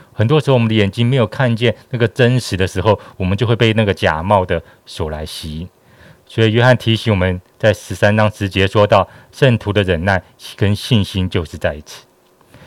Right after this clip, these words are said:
信心是什么？信心就是定睛在那个真实的神身上的。哇，当神启示他是怎么样的一位神的时候，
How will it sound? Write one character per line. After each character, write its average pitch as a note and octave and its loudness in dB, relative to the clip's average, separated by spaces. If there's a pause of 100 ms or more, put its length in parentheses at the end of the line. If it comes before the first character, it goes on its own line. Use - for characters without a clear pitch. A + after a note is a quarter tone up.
(120)
信 E3 0
心 D3 2
是 C#3 0
什 A#2+ 4
么？ G#2 6
信 C3+ 2
心 C3+ 2
就 B2 -2
是 B2+ 2
定 B2+ 2
睛 B2 2
在 A#2+ 6
那 A#2 4
个 A2 2
真 A#2+ 2
实 F#2+ -4
的 F#2 2
神 E2+ -4
身 E2+ -4
上 D#2+ -8
的。 - -20 (540)
哇， G2 2
当 A#2+ 4
神 A2+ 2
启 G#2 -2
示 A2+ -4
他 B2 0
是 C3+ -2
怎 G2+ -2
么 G2 0
样 B2 4
的 G#2+ 0
一 A2 0
位 C#3 4
神 A2 2
的 A#2 2
时 A2 -4
候， B2+ 2